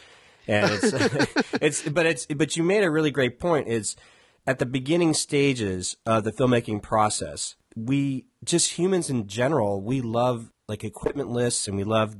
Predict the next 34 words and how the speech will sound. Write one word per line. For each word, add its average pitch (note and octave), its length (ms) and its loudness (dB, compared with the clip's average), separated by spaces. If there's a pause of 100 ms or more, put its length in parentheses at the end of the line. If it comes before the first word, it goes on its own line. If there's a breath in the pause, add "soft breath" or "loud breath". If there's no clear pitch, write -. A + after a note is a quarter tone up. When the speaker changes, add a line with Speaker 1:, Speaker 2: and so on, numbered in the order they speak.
(100)
Speaker 1:
the G2+ 160 -6
magazines A2+ 540 0
that G#2+ 80 -6
come G#2+ 220 -4
out, G#2+ 260 2
like, G2+ 160 -8
with F#2+ 100 -8
the G2 80 -6
addition G#2 400 -2
of, F#2+ 160 -2
like, F#2 220 -4 (320 loud breath)
"Here's C#3+ 240 4
all C#3+ 100 4
the B2+ 100 2
latest A#2+ 380 2
gear A#2 260 2
guide." E2 380 -4
Or A#2 100 -2
if, A#2 100 -4
even D#3 220 0
if D3 80 -2
you C#3 60 -8
get C#3 120 0
the G#2+ 80 -2
B A#2+ 200 0
and A2+ 100 2
H A2 320 0
photo A2+ 280 0
and G2+ 80 -2
video A2 400 2
catalog G2+ 560 0
sent A2+ 280 -2
to G2+ 100 -4
you, E2 260 -4